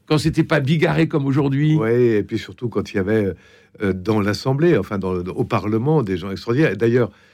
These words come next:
Speaker 2: sa visite au Parlement, quand il va visiter à la demande d'Edgar Faure, il va à une commission en, en mille neuf cent soixante-seize, euh, sur les libertés.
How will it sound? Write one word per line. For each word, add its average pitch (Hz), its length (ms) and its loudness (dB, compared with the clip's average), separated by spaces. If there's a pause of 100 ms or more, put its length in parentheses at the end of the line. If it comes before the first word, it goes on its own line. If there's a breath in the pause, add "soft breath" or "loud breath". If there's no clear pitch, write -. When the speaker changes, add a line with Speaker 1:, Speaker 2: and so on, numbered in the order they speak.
(180 soft breath)
Speaker 2:
sa - 180 -6
visite 123 420 -4
au 110 60 0
Parlement, 113 520 0
quand - 260 -6
il 92 80 -8
va 107 160 0
visiter 98 400 -4
à 95 60 2
la 92 100 -2
demande 104 340 0
d'Edgar 92 380 -6
Faure, 104 240 -2
il 85 80 -6
va 98 80 -2
à 101 80 2
une 92 100 -4
commission 95 880 -4
en, - 20 -14
en 90 60 -14
mille 95 140 -6
neuf 87 80 -4
cent 98 160 -6
soixante-seize, - 920 -4 (540 soft breath)
euh, 92 720 0
sur - 240 -6
les 95 100 2
libertés. 101 640 -2